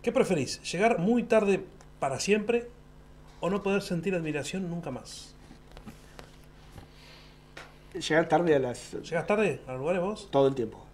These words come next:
Speaker 1: Ah, llegaste
Speaker 2: Tengo, eh, hago, a los lugares importantes llego con tiempo. Pero después, eh, fuera de cassette, para quienes me están mirando saben que, este, hago mucho esfuerzo para llegar a, a horario a las
Speaker 1: ¿Y por qué no podés?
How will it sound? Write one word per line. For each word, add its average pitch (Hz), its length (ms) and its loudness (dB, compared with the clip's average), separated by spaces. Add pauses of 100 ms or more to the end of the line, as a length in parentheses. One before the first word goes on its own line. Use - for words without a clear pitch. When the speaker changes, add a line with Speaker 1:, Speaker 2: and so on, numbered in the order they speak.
(140)
Speaker 1:
Ah, 156 60 -8
llegaste 156 260 -8
Speaker 2:
Tengo, 131 720 4 (440)
eh, 123 180 -8
hago, 127 580 2 (640)
a 113 40 -10
los 117 140 -6
lugares 139 200 4
importantes 127 360 -4
llego 123 140 -4
con 117 80 -8
tiempo. 107 180 -14 (340)
Pero 123 280 -6
después, 147 440 2 (140)
eh, 120 460 -8 (1400)
fuera 147 200 6
de 143 40 6
cassette, 160 340 2 (380)
para 127 160 -6
quienes 120 180 -6
me 113 60 -10
están 135 160 -4
mirando 143 260 0
saben 135 260 0
que, 131 280 0 (500)
este, 110 480 -12
hago 127 180 -2
mucho 147 200 -2
esfuerzo 139 260 -2
para 120 140 -6
llegar 123 220 -10
a, 117 420 -10
a 117 60 -14
horario 120 460 -6
a 110 100 -16
las - 360 -20
Speaker 1:
¿Y 175 60 -10
por 170 160 -10
qué - 80 -10
no 202 100 -6
podés? 156 280 -6